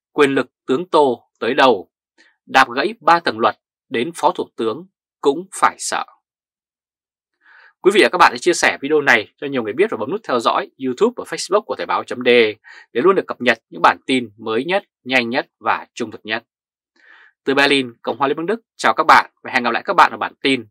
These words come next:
lần tới. Trung Khoa, Thời báo chấm D. Kinh tế đột quỵ, khúc ruột ngàn dặm ra tay cứu, Thủ tướng chém gió thành tích ảo.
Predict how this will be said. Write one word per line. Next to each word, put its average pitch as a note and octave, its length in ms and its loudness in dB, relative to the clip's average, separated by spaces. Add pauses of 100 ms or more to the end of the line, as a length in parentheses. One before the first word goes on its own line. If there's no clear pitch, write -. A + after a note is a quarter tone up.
lần G2 200 -10
tới. G2 380 -10 (840)
Trung C3+ 180 0
Khoa, A2 400 4 (180)
Thời A#2 140 -2
báo G#2 380 0 (300)
chấm A2+ 180 -4
D. B2 40 0 (1400)
Kinh F3+ 240 4
tế D#3+ 280 6
đột E3+ 180 2
quỵ, B2 260 2 (180)
khúc B3+ 200 0
ruột D#3 220 8
ngàn B2+ 380 4
dặm B2+ 200 4 (140)
ra C3+ 320 6
tay A#2+ 260 2
cứu, B2+ 380 -2 (380)
Thủ A#2+ 260 2
tướng D3+ 280 4 (140)
chém D3+ 240 4
gió D3 340 6 (160)
thành G#2 340 0
tích - 180 -2
ảo. G2+ 280 2